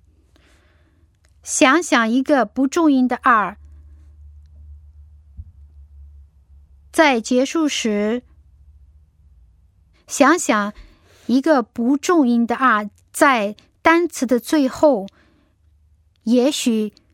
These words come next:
我们听不到它。听，跟读，然后再听。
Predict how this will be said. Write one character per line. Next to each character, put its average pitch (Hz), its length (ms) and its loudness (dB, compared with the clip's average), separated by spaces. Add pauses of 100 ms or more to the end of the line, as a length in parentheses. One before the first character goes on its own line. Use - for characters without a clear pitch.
(1120)
我 233 180 2
们 226 220 2
听 349 280 -2
不 302 80 -2
到 247 300 2
它。 202 380 -6 (1300)
听， 311 480 0 (1300)
跟 320 260 2
读， 202 520 -6 (680)
然 208 200 -2
后 262 220 2
再 254 200 -2
听。 269 440 0